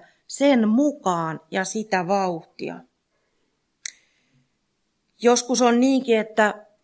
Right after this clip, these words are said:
voi olla joku tosi semmonen superuskova perhe, missä ollaan monta kymmentä vuotta koko suku oltu uskossa. Ja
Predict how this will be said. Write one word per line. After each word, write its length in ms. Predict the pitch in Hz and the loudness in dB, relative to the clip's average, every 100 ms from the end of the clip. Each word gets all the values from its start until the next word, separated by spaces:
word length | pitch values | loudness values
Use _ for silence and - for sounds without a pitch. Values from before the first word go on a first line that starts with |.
| 190 | 0
voi 180 | 226 | 4
olla 200 | 233 233 | 4 4
joku 300 | 233 240 240 | 4 2 -2
tosi 340 | 240 262 254 233 | 0 0 0 -2
semmonen 680 | 196 202 196 190 190 - _ _ _ | -2 -2 -2 -2 -4 -6 _ _ _
superuskova 920 | - 214 214 196 - 190 - 185 180 | -8 -6 0 0 0 -6 -6 -4 -2
perhe, 360 | 180 196 196 196 | 0 0 2 0
missä 300 | 185 180 196 | -2 -2 -2
ollaan 220 | 185 185 | 0 0
monta 240 | 190 185 190 | -2 -2 -4
kymmentä 400 | 180 175 175 175 | -6 -4 -4 -2
vuotta 280 | 185 180 | -2 -2
koko 260 | 170 180 185 | -4 -4 -4
suku 400 | 185 185 185 180 - - | -6 -4 -4 -4 -12 -2
oltu 320 | 185 190 190 | 0 2 0
uskossa. 480 | 214 214 196 - 190 | -2 -2 -4 -4 -2
Ja 160 | 185 | -2